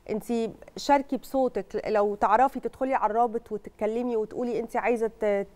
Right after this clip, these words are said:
تلاقي إيه وتشوفي إيه من الحوار الوطني، إيه اللي لسه ناقصك، إيه الحاجات اللي أنت حابة إنه، آم، تبقى مطروحة على مائدة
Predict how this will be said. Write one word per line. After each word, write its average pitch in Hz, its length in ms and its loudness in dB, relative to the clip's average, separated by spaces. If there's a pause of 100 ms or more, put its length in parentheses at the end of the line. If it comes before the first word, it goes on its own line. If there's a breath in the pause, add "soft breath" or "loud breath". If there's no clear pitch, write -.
تلاقي 226 280 2
إيه 226 260 0
وتشوفي 214 420 -4
إيه 240 100 0
من 233 80 -2
الحوار 226 340 0
الوطني، 226 460 0
إيه 277 80 -2
اللي 311 120 2
لسه 262 300 -2
ناقصك، - 520 -6 (480 loud breath)
إيه 302 80 4
الحاجات 302 300 2
اللي 285 100 2
أنت 285 160 -2
حابة 214 280 0
إنه، 220 360 2 (200)
آم، 202 340 0 (300)
تبقى 220 260 2
مطروحة 247 480 2
على 214 380 4
مائدة 226 380 -4